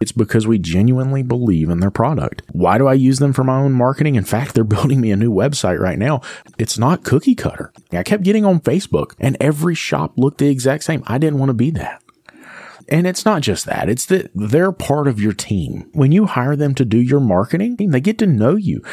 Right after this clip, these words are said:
They know what you believe. They know what you say, and they know why you do what you do. And they share that with your clients. That's huge. And beyond all of that, probably the most important factor in all of this is they stand behind their work.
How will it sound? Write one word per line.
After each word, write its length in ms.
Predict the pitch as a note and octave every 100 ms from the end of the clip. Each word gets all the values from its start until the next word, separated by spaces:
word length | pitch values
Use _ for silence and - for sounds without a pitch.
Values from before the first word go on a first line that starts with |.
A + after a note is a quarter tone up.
| - -
They 120 | D3
know 120 | E3+
what 240 | A#3+ G#3+ G#3
you 80 |
believe. 760 | D#3+ A#2+ G#2+ G#2 D3+ G#2+ C2 - _ _
They 100 | D3
know 120 | F3 A3
what 220 | C4+ -
you 80 | F#3+
say, 300 | - E3+ E3+
and 100 | A#2+
they 80 | B2+
know 160 | F#3
why 380 | G#3 F#2+ C3+ A3
you 180 | G#3 E3
do 220 | C3 D3+
what 260 | C#3 D3+ -
you 180 | C#3
do. 520 | C3 G2+ C#3+ C#3 - - _ _ _ _ _ -
And 140 | B2 A#2+
they 80 | D#3+
share 260 | - D#3+ D3+
that 160 | D3
with 160 | D3 -
your 100 | B2
clients. 600 | - C3 C#3+ - - - _ _ _ _ -
That's 200 | F3 - -
huge. 480 | G#3+ C4 A3+ - - - - -
And 180 | - C#3+
beyond 360 | D3 E3 E3 -
all 300 | - - C3 G2
of 100 | C2+
that, 260 | D#3 - - -
probably 240 | - F3 G#3+
the 80 | E3+
most 300 | C3+ C3 B2
important 560 | G2 - - C3+ G#2+
factor 440 | - G#2 A2 - A#2+
in 120 | G2
all 340 | - E2 G#2+
of 80 | D3
this 320 | E3 G#3 G#3+ - _ _ _ _ _ _ _
is 200 | - C3+
they 160 | C3 A#2+
stand 380 | - - D#3+ C3+
behind 320 | E2+ F#2+ D#2+
their 100 | B1
work. 480 | A#1+ - - - -